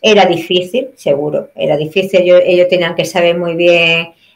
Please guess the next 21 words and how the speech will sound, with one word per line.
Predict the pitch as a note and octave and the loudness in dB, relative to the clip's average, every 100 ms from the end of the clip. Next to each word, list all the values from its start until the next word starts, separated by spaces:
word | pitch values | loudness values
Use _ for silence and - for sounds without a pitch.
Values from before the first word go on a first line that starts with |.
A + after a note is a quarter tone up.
| - | 0
eh, | F3+ E3+ E3+ | 4 4 2
que | F3 | 2
ahí | F3 F#3+ | 4 4
no | F#3+ | 4
había | F3+ F3+ F#3 F3 E3 - | 4 6 4 4 0 -4
jefes | - G3 G3 F#3 F3+ F3+ | -2 0 0 0 0 0
cabileños | G3 F3+ F3+ F3+ F3+ F#3 F3 | -2 0 2 2 2 0 0
realmente | F3+ F3 F3+ F3+ F3+ F#3 F3 F3 - - _ | 0 0 -2 -2 -2 0 0 0 -12 -20 _
que | G#3+ G3+ | -2 2
controlaran | G#3 G3+ G3 F#3 F3+ G3+ F#3+ F#3 F3+ - | 4 4 6 6 6 6 4 2 -4 -6
a | F3+ F3+ - | -2 -2 -4
todo | - G#3+ G#3 G#3 G#3 G3+ G3 G3 G3 | 2 6 8 6 6 4 6 4 4
ese | G3 G3 G#3+ G3+ | 2 0 -2 0
conjunto, | F#3 F#3 F#3+ G#3 G3+ G3 F#3+ | 0 0 0 0 0 0 2
ese, | F#3+ G3 G3 G3 G3 | 0 0 -2 0 -2
ese | - G3+ - | -2 0 0
aglomerado | A#2+ - F#3+ F#3 F3 F3 G3 G3+ G3 | -2 -8 0 2 2 2 2 4 2
de, | G3+ F#3+ | 2 0
de, | F#3+ F#3+ F#3 | 2 0 -2
de | D#3+ F#3 | -6 0
cabileños | F3+ F#3 F#3 G3 G3+ G3 | 0 2 2 2 4 2